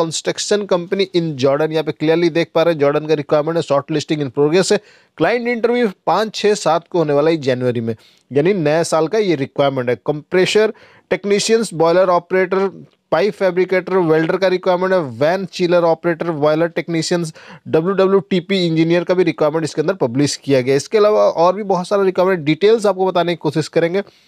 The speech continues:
असिस्टेंट ऑपरेटर, ईटीपी, duct fabricator and ducting foreman, एचवीएसी technician, एमईपी supervisor, motor winder technicians,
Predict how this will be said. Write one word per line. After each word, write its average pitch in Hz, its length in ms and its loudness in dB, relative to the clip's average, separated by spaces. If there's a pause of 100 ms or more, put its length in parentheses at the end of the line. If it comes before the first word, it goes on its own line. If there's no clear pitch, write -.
(420)
असिस्टेंट 202 580 -2
ऑपरेटर, 196 540 2 (1120)
ईटीपी, 202 520 -2 (580)
duct 175 400 -4
fabricator 202 760 0
and 165 160 -4
ducting 185 500 -4
foreman, 175 360 0
एचवीएसी 160 500 0
technician, 160 600 -2
एमईपी 180 380 -2
supervisor, 185 680 2 (180)
motor 170 260 0
winder 165 380 -2 (100)
technicians, 165 680 -2